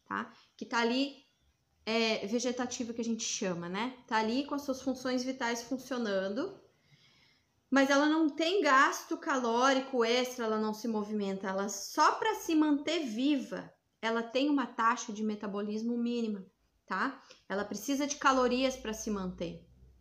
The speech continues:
Então, mesmo que a gente seja sedentário, a gente precisa de calorias pra manter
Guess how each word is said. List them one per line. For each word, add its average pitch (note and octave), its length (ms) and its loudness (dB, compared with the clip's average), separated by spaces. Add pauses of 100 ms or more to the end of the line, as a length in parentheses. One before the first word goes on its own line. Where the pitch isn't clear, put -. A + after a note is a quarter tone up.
(580)
Então, A3 300 0
mesmo C#4+ 420 4
que C#4 80 -2
a A#3+ 60 0
gente A#3 220 -4
seja A#3+ 540 0 (380)
sedentário, A3 1000 4
a G#3+ 40 -4
gente G#3+ 200 -6
precisa A#3+ 340 -6
de - 80 -10
calorias G#3 520 -4
pra D4+ 220 2
manter C4+ 560 2